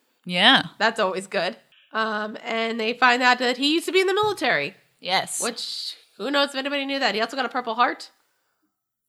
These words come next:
Speaker 1: Yes.
Speaker 2: So, he's probably good with that kind of thing. Also, they find
Speaker 1: Well, Purple Heart is, you get injured during the
Speaker 2: So it's
Speaker 1: service.
Speaker 2: probably in-, yeah, it's probably injured.
Speaker 1: Yeah. Is that, well, is it the same in Canada? Stupid question.
Speaker 2: It says, uh, it says on the wiki, it says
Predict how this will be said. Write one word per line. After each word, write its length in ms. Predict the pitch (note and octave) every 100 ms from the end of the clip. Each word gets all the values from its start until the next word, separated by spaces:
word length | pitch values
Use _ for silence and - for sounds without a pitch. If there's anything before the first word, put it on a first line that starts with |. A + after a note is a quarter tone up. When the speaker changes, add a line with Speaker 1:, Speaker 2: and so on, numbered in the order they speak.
| _
Speaker 1:
Yes. 440 | F3+ E3+ - - - _
Speaker 2:
So, 500 | - B3 A#3+ A#3 A3 - _
he's 80 | _
probably 240 | A#3+ A3+
good 160 | G#3+ G#3+
with 140 | A#3+
that 300 | B3+ C#4 C4+ - _ _ _ _ _ _ _
kind 160 | C4+ C#4
of 80 | C#4
thing. 180 | C#4+
Also, 280 | C4 C4 C#4
they 140 | B3 B3
find 320 | A#3 G#3 - -
Speaker 1:
Well, 180 | B3
Purple 280 | A3 D4 C#4+
Heart 180 | A#3 A#3
is, 280 | E3 - - _ _ -
you 120 | F3+
get 180 | E3+ -
injured 440 | F#3+ G3 C3+ C3+ - _ _ -
during 320 | D3+ C#3 F#3 - -
the 80 | -
Speaker 2:
So 120 | C4+
it's 80 | C4+
Speaker 1:
service. 0 |
Speaker 2:
probably 280 | B3 G#3 G#3
in-, 140 | F3+
yeah, 160 | F#3+ D3+
it's 100 | -
probably 240 | G3 F3+
injured. 320 | F3 D3+ C#3+ _ _ -
Speaker 1:
Yeah. 380 | - F3+ - F3+ _
Is 100 | F#3+
that, 240 | A3+ B3+ -
well, 120 | C#4
is 220 | - D4+
it 80 | D#4
the 80 | D4+
same 240 | D#4+ E4+
in 180 | F4 D4
Canada? 480 | A#3+ - B3 F4 D#4
Stupid 320 | C#4+ - G3 -
question. 400 | A3 - - -
Speaker 2:
It 100 | -
says, 300 | D#4 E4 F4
uh, 120 | C#4 -
it 80 | B3
says 200 | C#4+ D#4
on 120 | E4+
the 100 | C#4+
wiki, 380 | A3 G#3+ C4 C#4
it 80 | C4+
says 320 | A#3+ A3+ A3